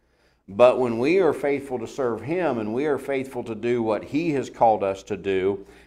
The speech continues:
then we see his hand, we see his protection, we see his provision.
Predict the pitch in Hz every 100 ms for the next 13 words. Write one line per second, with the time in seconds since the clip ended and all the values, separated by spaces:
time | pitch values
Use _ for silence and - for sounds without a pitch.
0 | _ 98 120 127 120 120 110 120 - -
1 | 151 196 165 123 110 107 92 110 104 95
2 | 117 107 101 98 104 101 - 175 185 135
3 | 120 - 107 - 110 110 - 98 92 -
4 | _ _ 117 117 - 202 190 131 113 -
5 | - 95 107 104 101 98 92